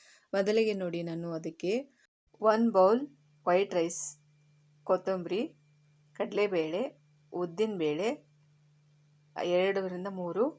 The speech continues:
ಹಸಿಮೆಣಸಿಕಾಯಿ ಚಿಕ್ಕದಾಗಿ ಕಟ್ ಮಾಡ್ಕೊಂಡಿದ್ದು, ಆನಿಯನ್ ಒಂದು ಬೌಲು, ಒಂದು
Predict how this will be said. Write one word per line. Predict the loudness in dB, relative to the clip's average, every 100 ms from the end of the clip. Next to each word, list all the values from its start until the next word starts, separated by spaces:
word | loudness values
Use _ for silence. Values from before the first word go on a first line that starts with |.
| _
ಹಸಿಮೆಣಸಿಕಾಯಿ | -20 -4 -4 -2 -6 -6 -4 -4
ಚಿಕ್ಕದಾಗಿ | -10 -6 -4 -4 -8
ಕಟ್ | -12 -14
ಮಾಡ್ಕೊಂಡಿದ್ದು, | -12 -12 -8 -6 -8 _ _ _ _ _ _ _ _ 2
ಆನಿಯನ್ | 2 2 -4 -4 -6
ಒಂದು | -6 -4
ಬೌಲು, | -4 -2 -4 -6 _ _ -4
ಒಂದು | -2 -4 -6